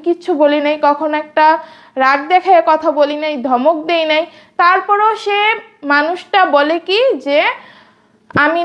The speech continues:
নাকি ওর সাথে কি আচরণ করছি, সেই আচরণগুলো মেনে নিতে পারতেছে না, এই কারণে সংসারে আসবে না, আমার আচরণ যাতে আমি ঠিক করি।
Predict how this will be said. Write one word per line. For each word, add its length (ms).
নাকি 220
ওর 100
সাথে 200
কি 80
আচরণ 420
করছি, 220
সেই 160
আচরণগুলো 540
মেনে 220
নিতে 200
পারতেছে 540
না, 60
এই 160
কারণে 300
সংসারে 460
আসবে 340
না, 60
আমার 200
আচরণ 340
যাতে 260
আমি 120
ঠিক 140
করি। 180